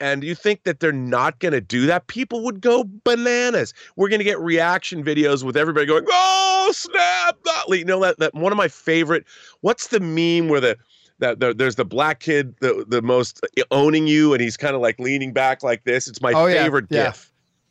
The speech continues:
Speaker 1: I love it. It's that. It's Marvel doing that to the internet yet again, just owning you, and everybody h-,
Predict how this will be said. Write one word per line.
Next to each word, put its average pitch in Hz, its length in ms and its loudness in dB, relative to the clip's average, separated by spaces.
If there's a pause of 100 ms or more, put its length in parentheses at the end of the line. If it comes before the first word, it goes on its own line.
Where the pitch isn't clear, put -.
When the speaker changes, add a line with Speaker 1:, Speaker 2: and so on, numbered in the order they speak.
(140)
Speaker 1:
I 139 140 0
love 143 420 0
it. - 60 -18 (640)
It's 170 240 -4
that. 123 400 -2
It's 131 180 -10
Marvel 170 360 0
doing 147 360 -6
that 147 300 -4
to 147 100 -12
the 139 120 -8
internet 120 520 -4
yet 127 420 -4
again, 104 520 -6
just 113 180 -12 (220)
owning 196 640 2
you, 104 280 2 (240)
and 151 140 0
everybody 185 380 0
h-, 156 140 -6